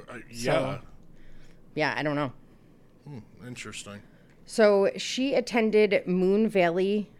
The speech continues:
Speaker 2: High School, which is an awesome name for a fucking high
Speaker 1: That
Speaker 2: school, by the way.
Speaker 1: is.
Speaker 2: I wanted
Speaker 1: Sounds
Speaker 2: to
Speaker 1: like
Speaker 2: look
Speaker 1: a
Speaker 2: up
Speaker 1: bowling alley.
Speaker 2: It does, and I wanted to look up what their mascot was, and I totally fucking forgot. So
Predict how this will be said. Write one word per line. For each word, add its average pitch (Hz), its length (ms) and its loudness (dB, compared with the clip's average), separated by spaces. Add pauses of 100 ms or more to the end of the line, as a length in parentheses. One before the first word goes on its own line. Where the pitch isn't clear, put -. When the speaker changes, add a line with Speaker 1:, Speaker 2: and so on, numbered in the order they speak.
Speaker 2:
High 185 140 4
School, 262 380 -2
which 185 160 -4
is 170 140 -4
an 160 100 -2
awesome 156 440 -4
name 120 300 -10
for 131 140 -10
a 131 40 -10
fucking 120 340 -10
high - 100 -10
Speaker 1:
That - 80 -10
Speaker 2:
school, - 240 -8
by 143 120 -4
the 135 100 -4
way. 135 160 -2
Speaker 1:
is. 147 100 -4
Speaker 2:
I 160 380 0
wanted 175 280 2
Speaker 1:
Sounds 170 100 0
Speaker 2:
to 226 80 4
Speaker 1:
like 233 60 4 (100)
Speaker 2:
look 208 80 -2
Speaker 1:
a 202 40 6
Speaker 2:
up 190 80 4
Speaker 1:
bowling 117 360 2
alley. 92 420 -10
Speaker 2:
It 220 140 4
does, 185 240 4
and 175 100 2
I 185 60 2
wanted 180 260 2
to 185 100 -4
look 170 160 0
up 160 120 -2
what 165 100 -2
their 156 120 -2
mascot 143 420 -4
was, 131 140 -6
and 131 100 -4
I 135 80 -6
totally 139 340 -4
fucking 127 320 -8
forgot. - 340 -12 (120)
So 143 360 0